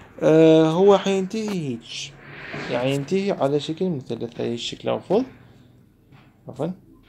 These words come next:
ما عندي القلم، ضاع من عندي، بدون فلسفة. لحظة، لحظة. إي، فعندك هذا المثلث يتكون.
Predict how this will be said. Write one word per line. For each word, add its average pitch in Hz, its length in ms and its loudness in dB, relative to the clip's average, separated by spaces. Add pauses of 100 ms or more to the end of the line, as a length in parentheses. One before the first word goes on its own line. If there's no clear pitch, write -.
(1120)
ما 139 120 0
عندي 131 240 0
القلم، 117 360 -2
ضاع 117 200 2
من 110 120 -8
عندي، 107 360 -8
بدون 107 360 -6
فلسفة. 107 460 -10 (1300)
لحظة، - 240 -18
لحظة. - 420 -20 (1040)
إي، 156 140 4
فعندك 170 340 0
هذا 139 100 4
المثلث 127 480 0
يتكون. 202 360 2